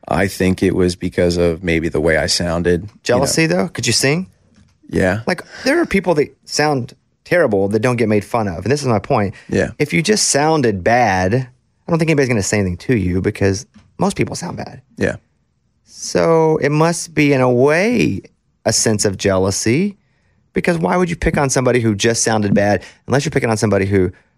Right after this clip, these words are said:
Speaker 2: sounds pretty good and you're a little jealous that you don't have some sort of talent? I got the crap beat out of me as a kid. So, like, when you say that stuff,
Speaker 1: Yeah.
Speaker 2: I go, "Huh, let's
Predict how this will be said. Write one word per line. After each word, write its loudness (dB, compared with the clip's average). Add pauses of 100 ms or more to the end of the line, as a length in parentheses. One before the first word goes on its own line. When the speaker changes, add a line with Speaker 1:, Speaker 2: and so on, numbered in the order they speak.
Speaker 2:
sounds -2
pretty -2
good 2 (600)
and 2 (480)
you're 2
a 0
little 2
jealous -2 (640)
that 0
you 2
don't -2
have -2
some -4
sort -4
of -12
talent? -10 (300)
I 0
got -2
the -2
crap 0
beat 2
out -2
of -4
me -10 (200)
as 0
a -6
kid. -2
So, 0
like, 0
when 2
you 2
say 0
that 2
stuff, -2
Speaker 1:
Yeah. 0 (160)
Speaker 2:
I 2
go, 4
"Huh, 0 (240)
let's -4